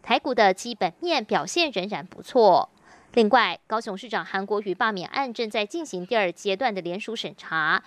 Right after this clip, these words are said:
若通过联署，预计将在六月进行罢免投票。罗明才说，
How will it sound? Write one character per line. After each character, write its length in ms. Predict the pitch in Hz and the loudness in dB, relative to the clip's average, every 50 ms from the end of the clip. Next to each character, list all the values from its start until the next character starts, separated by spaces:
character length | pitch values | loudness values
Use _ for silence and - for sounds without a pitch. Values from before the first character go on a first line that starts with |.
| - - - | -10 -4 4
若 180 | - 233 214 | 6 8 8
通 180 | 202 - 233 220 | 8 4 0 0
过 140 | 220 247 220 | 0 0 0
联 180 | 185 175 185 | 0 -2 -4
署， 380 | 262 - - 208 190 170 165 - - - _ | -6 -6 -4 -4 -2 -4 -4 -6 -10 -10 _
预 160 | - 359 330 | -2 0 0
计 260 | - - - 339 302 | 0 -2 -2 -2 -2
将 280 | - - - 240 240 240 | -2 -2 -2 -2 -2 0
在 180 | - 277 254 240 | 0 2 2 2
六 240 | 233 359 359 302 | 2 -2 -4 -4
月 160 | 269 302 285 247 | -2 -2 -2 -2
进 160 | - 254 226 | -2 -6 -10
行 180 | 208 - 180 | -8 -8 -8
罢 200 | 180 - 247 208 | -2 0 0 0
免 180 | 196 185 160 185 | 0 -4 -10 -14
投 180 | - - - 160 | -16 -16 -16 -16
票。 460 | - - - 269 254 214 175 - - _ _ _ - | -6 2 4 6 6 6 4 0 -6 _ _ _ 4
罗 100 | 196 196 | 4 6
明 100 | 202 226 | 6 2
才 180 | - - 185 | 0 -2 -2
说， 460 | 175 - - - 240 233 226 226 - | -2 -2 2 4 6 6 6 4 4